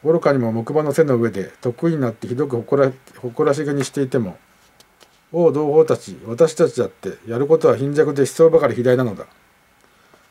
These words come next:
けれども雲の塊から稲妻が発生するように、思想からあるいは心にあふれ、成熟した行為がやってくるだろうか。聖域の木立の暗い茂みのように、物を言わない書物から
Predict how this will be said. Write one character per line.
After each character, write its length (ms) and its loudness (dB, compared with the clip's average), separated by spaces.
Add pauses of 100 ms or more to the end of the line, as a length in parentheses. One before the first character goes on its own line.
(140)
け 80 0
れ 80 4
ど 120 0
も 120 -2
雲 200 4
の 120 0
塊 420 2
か 80 2
ら 80 4
稲 200 0
妻 180 0
が 100 -2
発 200 0
生 120 0
す 140 -6
る 80 -4
よ 140 4
う 20 -2
に、 80 -4
思 80 -14 (480)
想 300 -2
か 120 4
ら 140 6
あ 40 4
る 100 4
い 60 4
は 120 2
心 300 2
に 100 0
あ 80 0
ふ 80 0
れ、 220 -4
成 200 -4
熟 220 -8
し 60 -10
た 120 2
行 160 6
為 60 4
が 80 0
や 60 -2
っ 20 -4
て 160 -10
く 80 -6
る 60 2
だ 100 -4
ろ 80 -6
う 60 -10
か。 140 -18 (1120)
聖 300 0
域 120 -2
の 120 2
木 180 2
立 160 2
の 120 0
暗 240 4
い 40 6
茂 220 -2
み 100 0
の 80 2
よ 140 2
う 40 4
に、 160 -6 (360)
物 160 0
を 40 6
言 120 2
わ 80 2
な 120 0
い 80 2
書 120 2
物 200 -2
か 120 -8
ら 160 -12